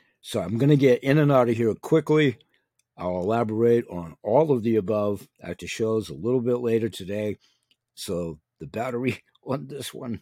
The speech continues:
is gonna run out of my computer real soon. I'll still be broadcasting my shows via my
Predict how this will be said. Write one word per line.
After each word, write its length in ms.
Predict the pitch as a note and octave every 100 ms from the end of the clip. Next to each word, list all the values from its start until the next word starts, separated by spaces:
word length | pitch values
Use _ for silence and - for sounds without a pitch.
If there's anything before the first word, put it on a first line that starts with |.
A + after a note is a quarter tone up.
| _ -
is 180 | G2+
gonna 240 | A2+ B2 A2+
run 260 | A2 A2+
out 180 | A2 G#2+
of 60 | G2+
my 180 | G2 F2+
computer 540 | - F#2 G#2 G2 F#2+
real 240 | F#2 A#2
soon. 340 | G#2 F#2+ F#2 F2 _ - _ _ _ _ _ _ _ _ _
I'll 100 | -
still 220 | - D3
be 240 | C#3 B2 F#2+
broadcasting 720 | - B2 B2+ C#3 C3 - A#2 G#2
my 140 | E2
shows 680 | - - F#3+ F3 A2+ A2 -
via 320 | G#2+ G#2+ G2
my 200 | F#2+